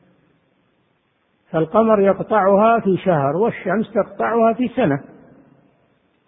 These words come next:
السنة الشمسية، السنة القمرية. آه، هذه الكواكب وهذه فوائدها.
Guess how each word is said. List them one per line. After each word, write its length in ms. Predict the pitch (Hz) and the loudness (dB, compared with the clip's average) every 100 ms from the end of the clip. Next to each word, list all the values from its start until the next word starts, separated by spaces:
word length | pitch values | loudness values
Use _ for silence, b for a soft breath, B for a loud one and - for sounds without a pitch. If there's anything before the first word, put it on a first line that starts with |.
| _ _ _ _ _ _ _ _ _ _ | _ _ _ _ _ _ _ _ _ _
السنة 300 | - 180 160 | -6 -2 -2
الشمسية، 720 | 147 - 175 170 220 160 147 - - - | -4 -4 -6 -4 -6 -4 -6 -10 -20 -20
السنة 400 | - 208 180 165 | -8 -4 0 -2
القمرية. 720 | 165 180 156 151 160 131 110 - - - - - _ _ _ _ _ _ _ _ _ _ _ _ _ _ _ _ _ _ 226 | -2 -2 0 2 2 0 -6 -18 -20 -20 -20 -20 _ _ _ _ _ _ _ _ _ _ _ _ _ _ _ _ _ _ -12
آه، 280 | 202 - - - 214 | -8 -6 -8 -12 -6
هذه 680 | 196 226 156 123 123 123 - - - - _ _ _ _ _ _ _ _ _ | 2 2 4 2 -2 -4 -10 -18 -20 -20 _ _ _ _ _ _ _ _ _
الكواكب 580 | 175 - 170 135 - 139 | -8 0 2 2 -4 -4
وهذه 580 | 156 160 175 151 135 127 | -2 0 -2 -2 -2 -2
فوائدها. 680 | 123 135 135 131 123 120 131 | -2 0 0 -2 -4 -6 -8